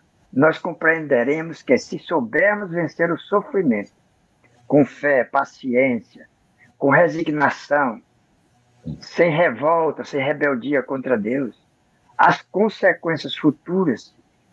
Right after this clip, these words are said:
serão felizes e superarão em muito os momentos infelizes que nós suportamos, porque isso é sabido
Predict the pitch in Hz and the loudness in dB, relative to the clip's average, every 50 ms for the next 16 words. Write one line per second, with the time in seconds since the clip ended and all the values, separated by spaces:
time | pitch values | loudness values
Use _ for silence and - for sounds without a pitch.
0 | _ _ - - 156 147 151 156 165 160 - - - 196 196 190 180 175 196 214 | _ _ 0 2 4 4 4 4 2 0 -4 -8 -4 -2 0 2 2 0 0 0
1 | 208 160 131 107 101 - _ _ _ _ _ _ _ - _ _ - 135 131 - | -2 -4 -6 -10 -12 -14 _ _ _ _ _ _ _ -20 _ _ 0 0 0 0
2 | - - 175 165 - - 170 165 160 160 147 147 143 139 139 165 185 190 170 143 | -2 0 0 0 0 0 0 0 2 2 2 0 0 -2 -2 -2 -4 -4 -4 -2
3 | 139 156 180 208 196 165 _ _ - - _ _ _ _ - 127 131 139 151 147 | 0 0 0 0 -2 -4 _ _ -20 -20 _ _ _ _ -4 -2 0 2 4 2
4 | 147 139 139 143 135 - - 143 - - 147 123 117 131 139 127 127 131 123 - | 2 2 -2 -4 -4 -6 -8 -8 -6 -2 -2 0 0 0 0 -2 -4 -8 -12 -14
5 | - _ _ _ _ _ _ _ - - 143 143 143 139 135 - - 156 - - | -18 _ _ _ _ _ _ _ -4 -2 0 2 4 2 2 2 -2 -8 -4 -4
6 | 196 190 - - - 170 147 107 98 - - _ _ _ _ _ _ _ - 123 | -4 -4 0 4 4 4 4 2 -2 -8 -16 _ _ _ _ _ _ _ -2 0
7 | 123 113 - 131 127 120 - 135 - - - 156 139 123 113 117 127 160 180 190 | 0 0 0 -2 -4 -2 -4 -4 -6 -2 0 2 2 2 0 -2 -2 -2 -2 -2
8 | 196 226 196 | -2 -4 -6